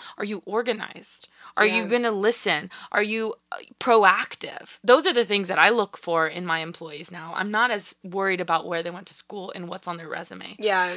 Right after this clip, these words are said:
Speaker 1: So I did go to school, but I really, I could have not. And it, and it, all,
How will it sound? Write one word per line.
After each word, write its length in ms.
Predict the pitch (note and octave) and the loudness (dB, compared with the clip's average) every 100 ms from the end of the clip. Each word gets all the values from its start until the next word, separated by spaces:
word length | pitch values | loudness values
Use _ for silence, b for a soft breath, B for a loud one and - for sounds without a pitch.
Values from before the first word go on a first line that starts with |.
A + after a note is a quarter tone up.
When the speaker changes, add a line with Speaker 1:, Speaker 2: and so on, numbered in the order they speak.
| F#3+ | -6
Speaker 1:
So 400 | - A#3 G#3 - _ _ | 6 6 6 2 _ _
I 100 | G3+ | 4
did 220 | G3+ A#3+ G#3 | 4 2 2
go 100 | G3+ | -2
to 80 | |
school, 320 | F#3+ - F#3 G#3+ | -2 -4 -2 0
but 160 | G3+ | 2
I 40 | F3 | 2
really, 420 | F3 F3+ F3 E3 _ - | 2 0 0 -4 _ -4
I 120 | F3 | -4
could 180 | - G3+ | -2 -4
have 120 | E3 | -2
not. 300 | D#3+ C#3+ - _ - | -4 -4 -6 _ -14
And 140 | F3 | -12
it, 140 | F3 - | -12 -14
and 160 | - F#3 | -14 -12
it, 140 | F#3 - _ | -14 -16 _
all, 400 | F#3+ G#3+ A#3 A#3 | 6 8 8 6